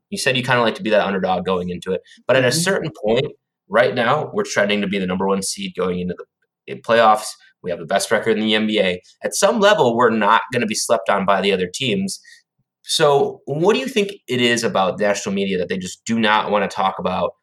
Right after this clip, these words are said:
Speaker 1: the Milwaukee Bucks or even how good they are and rate the Raptors and Boston and sometimes even Philly over us? Like, does that bother you?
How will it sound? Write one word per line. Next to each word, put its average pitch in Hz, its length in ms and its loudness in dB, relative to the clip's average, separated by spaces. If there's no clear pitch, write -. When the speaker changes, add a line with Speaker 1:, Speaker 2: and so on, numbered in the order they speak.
Speaker 1:
the 98 60 -6
Milwaukee 95 400 -2
Bucks 95 320 -6
or 95 200 0
even 90 500 -4
how 104 180 2
good 101 240 -2
they 98 180 2
are 92 280 -2
and 90 240 -4
rate 98 300 0
the 101 80 -2
Raptors 95 580 -4
and 101 160 -2
Boston 98 460 0
and 90 140 -4
sometimes 98 320 -4
even 90 200 -6
Philly 95 540 0
over 117 260 2
us? - 200 -8
Like, 95 80 -12
does 107 100 -6
that - 260 0
bother 120 300 4
you? 190 380 -2